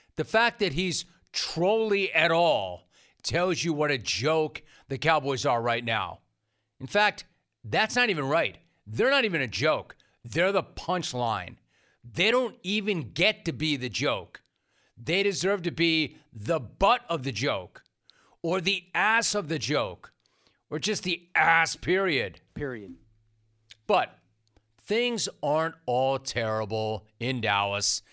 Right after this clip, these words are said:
Speaker 1: And you know me, I'm always looking for a silver lining. For example, Jane Slater, who did a great job here on the show on Monday, put out a series of tweets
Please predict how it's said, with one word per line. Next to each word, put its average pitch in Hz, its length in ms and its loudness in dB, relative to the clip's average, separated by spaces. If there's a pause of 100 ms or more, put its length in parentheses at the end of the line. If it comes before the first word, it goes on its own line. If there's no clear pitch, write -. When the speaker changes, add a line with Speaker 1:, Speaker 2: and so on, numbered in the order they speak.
(160)
Speaker 1:
And 120 180 -4
you 214 100 -2
know 247 180 2
me, 151 340 0
I'm 143 200 0
always 147 280 -2
looking 147 240 -4
for 143 120 -2
a 151 60 0
silver 151 320 -2
lining. 113 460 -2 (540)
For 180 120 0
example, 131 580 0 (240)
Jane 151 300 -2
Slater, 139 520 0 (220)
who 147 80 -6
did 147 180 0
a 117 40 -6
great 143 260 0
job 139 260 2
here 143 120 2
on 139 100 0
the 123 60 -4
show 156 180 0
on 117 100 -2
Monday, 123 520 0 (280)
put 185 160 -2
out 208 240 2
a 147 100 -4
series 196 600 -4
of 175 140 -6
tweets 139 720 -4